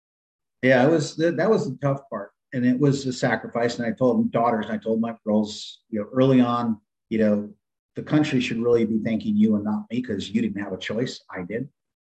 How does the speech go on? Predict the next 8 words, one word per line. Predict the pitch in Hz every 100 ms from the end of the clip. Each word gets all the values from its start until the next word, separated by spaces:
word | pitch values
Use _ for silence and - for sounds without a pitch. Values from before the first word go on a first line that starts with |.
| _ _ _ _ _ _ _ _ _ _ _ _ _ _ _ _ _ _ _ _ _ _ _ _ _ _ _ _
But | 139 - 139
the | 139
good | 147 180
thing | 160
about | 139 139
deploying | - - 180 202 139
is | 123 113 - -
if | 123